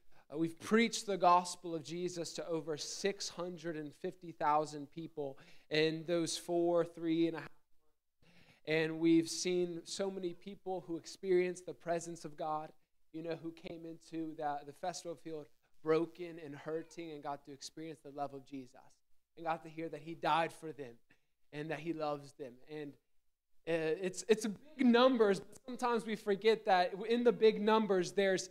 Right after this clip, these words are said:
intimate stories, you know, that happened to each and every person that came to the festival. And at all the festivals, we saw, I don't know, you don't see it as much in America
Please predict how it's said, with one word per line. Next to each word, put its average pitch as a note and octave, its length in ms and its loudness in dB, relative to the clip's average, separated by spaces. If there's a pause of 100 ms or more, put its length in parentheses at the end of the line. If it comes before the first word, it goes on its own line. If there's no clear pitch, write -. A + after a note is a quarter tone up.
(120)
intimate A3 600 0
stories, G3+ 720 0
you F#3+ 60 -6
know, F#3+ 120 -2
that F3 160 0
happened F#3+ 420 2
to F#3 160 -6
each G3+ 200 -10
and G3 100 -6
every F3+ 200 -4
person F3 380 -4
that D3+ 180 0
came F3 180 -2
to E3 140 -10
the D3+ 100 -4
festival. D#3+ 640 -4 (440)
And F#3+ 120 -2
at G3 140 4
all A3+ 260 10
the F#3 80 0 (160)
festivals, F#3+ 800 4 (480)
we F#3 60 -2
saw, F3+ 480 2 (300)
I F#3 100 4
don't F#3+ 180 0
know, F3+ 220 4
you F3+ 240 -2
don't G3+ 200 4
see A3+ 240 -4
it G#3+ 60 2
as G3 160 4
much F#3+ 380 0
in F#3+ 160 -6
America F#3 680 0